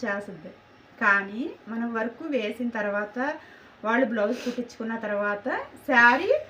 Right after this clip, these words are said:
అలాగే ఉంటది. వాళ్ళు వాడగా వాడగా బ్లౌజు పాడవుతూ ఉంటదన్నమాట, పిగిలిపోయినట్టుగా ఉంటది.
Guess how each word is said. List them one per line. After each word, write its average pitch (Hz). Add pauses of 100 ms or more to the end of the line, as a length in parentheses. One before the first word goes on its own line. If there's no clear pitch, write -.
(300)
అలాగే 285
ఉంటది. 247
వాళ్ళు 311
వాడగా 247
వాడగా 262 (100)
బ్లౌజు 233 (280)
పాడవుతూ 220
ఉంటదన్నమాట, 190 (140)
పిగిలిపోయినట్టుగా 208
ఉంటది. 190